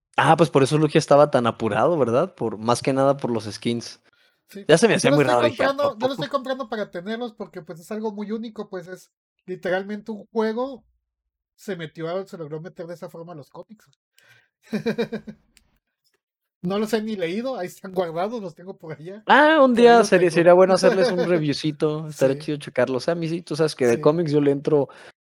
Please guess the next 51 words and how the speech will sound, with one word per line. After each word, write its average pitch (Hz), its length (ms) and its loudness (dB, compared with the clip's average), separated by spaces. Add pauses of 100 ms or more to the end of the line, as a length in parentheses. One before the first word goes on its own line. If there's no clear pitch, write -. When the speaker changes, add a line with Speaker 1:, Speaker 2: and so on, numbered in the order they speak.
(180)
Speaker 1:
parejo. 104 340 2
Pues - 160 -4
fíjate, 165 300 2
esta 165 180 6
noticia 156 300 0
me 156 80 2
parece 143 260 2
muy 156 160 0
buena. 160 280 4
O, 143 200 4
pues, 156 300 0
¿cuándo 214 240 2
lo 214 80 2
anunciaron? 147 320 2
¿Ayer 165 240 4
o 156 80 0
hoy? 127 200 6
No 131 160 -8
me 131 80 -4
acuerdo. 110 360 -4 (240)
Speaker 2:
Hoy 190 160 0
salió. 165 380 -8 (380)
Speaker 1:
Hoy, 120 260 4
sí, 120 240 0
hoy 120 120 4
lo 127 140 2
vi. 113 260 -2
Sí, - 140 -12
sí, 107 160 -12
sí, 110 140 -12
me 117 80 -6
acuerdo. 110 240 -8
Antes 113 280 -12
de, 107 140 -8
creo 113 160 -10
que 117 300 -2
de, 92 220 -10 (100)
durante 107 340 -6
el 101 60 -8
jale 127 320 -2
o, 123 80 0
o 101 260 -2
antes 117 240 -8
de 123 60 -6
irme 127 160 -4
al 117 60 -10
trabajo 110 360 -2
lo 110 140 -2
vi 107 80 -2
al 110 100 -2
Superman. 131 480 -6